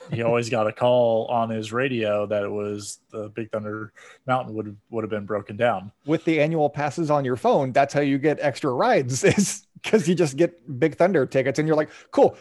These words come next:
Speaker 2: I can go wherever I want now, thanks." <laughs>
Speaker 1: Yes, exactly. It's always broken down. But I love Indiana Jones. That's one of my favorites.
Speaker 2: Mm-hmm.
Speaker 1: Uh, but I think, I think the classic,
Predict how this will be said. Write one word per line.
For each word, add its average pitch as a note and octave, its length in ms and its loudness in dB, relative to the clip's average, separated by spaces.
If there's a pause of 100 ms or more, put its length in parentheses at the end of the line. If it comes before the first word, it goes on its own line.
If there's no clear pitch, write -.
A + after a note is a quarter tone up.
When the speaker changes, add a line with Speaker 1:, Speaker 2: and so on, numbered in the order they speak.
Speaker 2:
I E3+ 80 2
can E3+ 100 2
go F3+ 100 6
wherever D#3+ 320 4
I D#3 40 4
want D3 220 2
now, A2+ 140 -2
thanks." A2+ 460 -4
<laughs> - 80 -18
Speaker 1:
Yes, C#3 520 0
exactly. C3+ 580 0 (300)
It's D#3+ 220 0
always D3+ 480 4
broken B2 260 -4
down. A2 260 -6
But C#3+ 200 -2
I D3 120 0
love A#3+ 280 0
Indiana E3+ 420 -2
Jones. C3+ 460 -6
That's B2+ 280 -6
one B2 180 -8
of B2 40 -10
my A#2 100 -6
favorites. A#2+ 560 -8
Speaker 2:
Mm-hmm. C3 120 -8 (420)
Speaker 1:
Uh, A#2+ 320 0
but C3 140 -4
I C#3+ 40 -4
think, D#3+ 260 -8
I C3+ 100 -4
think E3 220 -8
the A2+ 100 -10
classic, A#2 880 -8